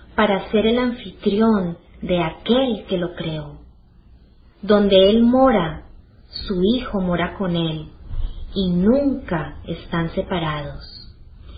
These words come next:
Y dan gracias de que finalmente se les haya dado la bienvenida.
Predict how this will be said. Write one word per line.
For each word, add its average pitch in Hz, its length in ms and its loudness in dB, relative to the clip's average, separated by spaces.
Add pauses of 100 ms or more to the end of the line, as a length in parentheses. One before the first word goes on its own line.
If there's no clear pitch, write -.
(100)
Y 226 140 4
dan 233 240 4
gracias 262 680 2 (400)
de 208 160 0
que 214 120 0
finalmente 214 1120 2 (380)
se 208 80 2
les 190 240 4
haya 208 260 4
dado 233 280 4
la 226 160 2
bienvenida. 160 840 -4